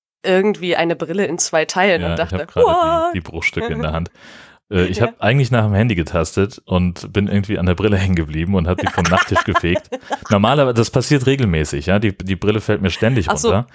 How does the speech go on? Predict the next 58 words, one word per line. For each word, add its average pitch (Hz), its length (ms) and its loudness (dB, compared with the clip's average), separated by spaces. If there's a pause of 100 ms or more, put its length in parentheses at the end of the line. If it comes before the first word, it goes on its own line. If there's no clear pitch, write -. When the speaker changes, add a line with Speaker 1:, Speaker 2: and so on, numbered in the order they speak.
(220)
Speaker 2:
Ich 95 120 -4
hab 110 140 0
die 113 80 -6
Speaker 1:
Die 101 40 2
Speaker 2:
jetzt 90 140 2
ja 214 80 2
Speaker 1:
kennt 82 60 0
Speaker 2:
auch - 80 -2
Speaker 1:
das - 60 -2
Speaker 2:
schon 85 140 -4
Speaker 1:
schon. 78 200 0
Speaker 2:
seit, - 100 -16 (400)
seit, - 60 -12
äh, 76 120 -6 (160)
acht - 180 -8
oder 80 120 -4
neun 76 240 -4
Jahren. 73 320 -4 (600)
Speaker 1:
Mhm. 185 180 -6
Speaker 2:
Und 85 320 2
heute 120 560 0 (180)
ist - 200 -2
sie 98 420 2
am, 101 260 0 (140)
äh, 95 60 0 (440)
am 87 120 -2
Nasenbügel 87 680 2
in, 90 340 -2
sauber 113 360 2
in 92 100 2
zwei 92 180 0
Teile 92 300 0
gebrochen. 78 500 -4 (840)
Speaker 1:
Ja. - 120 -14
Speaker 2:
Und 85 540 0 (360)
ja, 73 220 0
jetzt - 340 -8
fühle 117 220 0
ich 101 60 4
mich 101 120 2
so 110 60 0
ein 95 40 0
bisschen 110 220 0
wie 95 140 4
Harry 98 180 4
Potter. 120 300 0
Der 101 100 4
hatte 110 160 2
ja 101 120 4
am 92 100 4
Anfang 98 340 2
auch 98 260 2
irgendwie 90 260 0
seine 82 200 2
Brille 85 240 -2
mit 82 180 -2
Tesafilm, 80 720 -4
äh, 78 260 -8